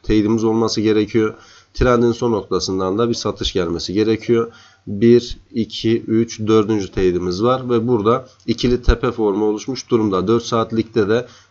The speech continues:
günlükte de ikili tepe var. Bildiğiniz üzere iki tele-, ikili tepe formu da, e,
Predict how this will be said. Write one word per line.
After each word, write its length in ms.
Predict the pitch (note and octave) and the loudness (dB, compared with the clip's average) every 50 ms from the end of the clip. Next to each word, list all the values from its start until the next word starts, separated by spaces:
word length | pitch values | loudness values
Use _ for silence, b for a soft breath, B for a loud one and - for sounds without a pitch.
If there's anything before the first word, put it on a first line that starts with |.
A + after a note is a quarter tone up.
| B | B
günlükte 520 | - A2+ A2+ A2+ A2 G#2 G#2+ A2 G#2+ G2 F#2+ | 0 2 2 4 2 0 -2 -2 -2 -2 0
de 100 | A#2 G#2 | -2 -4
ikili 300 | G#2 - - G#2+ A2 G#2+ | -2 -4 -2 -2 -2 -2
tepe 260 | - A2 G2 - A2+ | -2 -4 -2 0 0
var. 280 | F#2+ F#2+ G2+ A#2 B2 B B B B B B - | 0 2 0 -2 -2 B B B B B B 0
Bildiğiniz 380 | A#2+ A#2 G#2+ A#2 A2+ A#2 G#2+ F#2+ | 0 2 2 2 2 2 0 0
üzere 220 | G2+ G2+ F#2+ G2 | 0 0 0 0
iki 200 | G2 F#2+ A#2+ A2+ | -2 -4 -6 -6
tele-, 260 | - A2+ A2 A2 A2 - - _ _ - | -4 -2 -2 -2 -4 -6 -12 _ _ -14
ikili 320 | - - - A#2 G#2+ G#2+ | -12 -10 -8 -8 -8 -6
tepe 240 | A2 A2+ G#2 - G2+ | -4 -6 -4 -4 -6
formu 400 | F#2+ - A2+ A2 G2+ G2 G2 F#2+ | -6 -4 -2 -2 -2 -2 -2 -2
da, 200 | A2+ B2 B2+ B2+ B B B B B B _ | -2 -2 -2 -4 B B B B B B _
e, 360 | F#2 F#2 F2+ F2+ F2 F2 F2 | -6 -4 -4 -2 -4 -4 -4